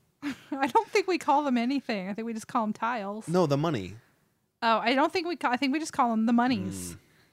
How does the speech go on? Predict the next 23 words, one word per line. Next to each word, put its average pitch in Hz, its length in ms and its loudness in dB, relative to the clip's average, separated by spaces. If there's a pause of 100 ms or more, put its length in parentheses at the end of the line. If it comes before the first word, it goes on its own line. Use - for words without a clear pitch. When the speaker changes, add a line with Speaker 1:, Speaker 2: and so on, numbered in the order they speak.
(520)
Speaker 1:
I've 220 120 -4
always 254 200 0
just 247 100 -8
called 214 280 -4
them 202 120 -4
the 196 80 -6
monies. 190 540 -12 (1500)
So, 220 500 0 (180)
anyway, 254 420 4
next 254 300 0
one, 277 480 2
um, 220 420 0 (440)
at 208 280 -2 (200)
number 220 300 0
seven 269 460 -2
is 226 160 -6
Stone 247 320 0
Age. - 540 -12 (460)
I've 247 120 6
not 302 180 4
played 254 220 -2
Stone 185 240 -6
Age. - 360 -14